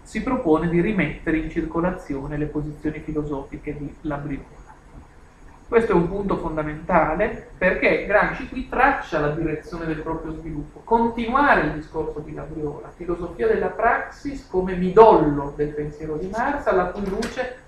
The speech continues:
sviluppare una nuova filosofia che porti avanti un discorso che in Marx è presente, anche se contrastato da incrostazioni meccaniciste.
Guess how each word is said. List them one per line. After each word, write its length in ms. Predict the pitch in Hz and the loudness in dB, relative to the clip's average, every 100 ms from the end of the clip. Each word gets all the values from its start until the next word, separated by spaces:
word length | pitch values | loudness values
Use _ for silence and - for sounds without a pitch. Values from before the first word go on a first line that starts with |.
| - | -16
sviluppare 680 | 170 196 208 208 233 247 | -4 -2 0 6 8 8
una 140 | 214 185 | 4 0
nuova 260 | 185 208 | 0 -2
filosofia 760 | 202 185 170 190 - 180 208 208 - - | 0 0 0 0 -4 0 2 0 -4 -10
che 120 | 185 | -6
porti 480 | 180 226 226 220 214 | 4 8 8 8 4
avanti 400 | 208 180 190 220 | 6 6 4 -2
un 100 | 190 | -4
discorso 600 | 175 - 190 196 - 202 | -4 -2 0 0 0 -2
che 80 | 175 | -2
in 140 | 170 | -2
Marx 480 | 170 175 - - 208 | 0 0 -2 -4 -6
è 140 | - | -6
presente, 640 | 175 196 196 180 175 180 175 | -4 -2 0 0 0 -2 -2
anche 280 | 175 175 | -2 -4
se 380 | 180 175 175 - - | -6 -6 -6 -10 -4
contrastato 920 | - 190 180 185 185 - 165 160 156 165 | 2 2 4 0 0 2 6 6 4 -2
da 100 | 151 | -4
incrostazioni 960 | 151 147 156 - 151 147 151 147 147 151 - - - | -4 -4 -6 -4 -6 -6 -6 -4 -4 -8 -12 -20 -16
meccaniciste. 880 | - 160 - 151 147 - - - - | -8 -6 -2 -2 -2 -8 -14 -16 -16